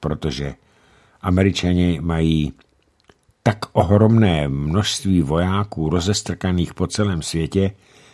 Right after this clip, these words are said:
že už je ani nemůžou stáhnout. Oni by pro ně ani neměli ubytování. A tak se domnívám,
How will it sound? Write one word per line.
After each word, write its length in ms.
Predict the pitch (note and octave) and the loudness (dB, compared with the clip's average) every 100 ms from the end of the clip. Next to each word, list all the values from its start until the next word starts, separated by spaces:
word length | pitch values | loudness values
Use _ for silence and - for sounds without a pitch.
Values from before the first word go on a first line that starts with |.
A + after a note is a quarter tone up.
| - | -2
že 140 | F2+ | 0
už 180 | G#2 - | 0 -2
je 60 | |
ani 240 | - A2+ G#2 | 2 4 6
nemůžou 500 | G2 G2 G2+ G#2+ A2 | 4 4 4 2 0
stáhnout. 680 | - F#2+ F#2+ E2+ C2+ B1+ | -2 -4 -2 -2 -2 -4
Oni 200 | C#2+ E2 | -4 -2
by 140 | F#2+ A2+ | 0 0
pro 200 | G#2+ A2 | 0 0
ně 160 | A#2 | 2
ani 180 | A2+ A#2 | 2 4
neměli 380 | A2 A2 A#2+ A#2 | 4 4 4 4
ubytování. 760 | A2+ B2 - D2 B1+ B1 A#1 A#1 - | 2 0 0 -2 -2 -4 -8 -12 -14
A 320 | D#2 D#2 C2 - - - _ _ _ _ _ _ - | -10 -8 -10 -16 -20 -20 _ _ _ _ _ _ -12
tak 160 | - | -8
se 120 | - G#2+ | -2 2
domnívám, 720 | G2+ G2 G2+ G2+ G#2 G#2+ A#2 | 2 2 2 2 2 2 0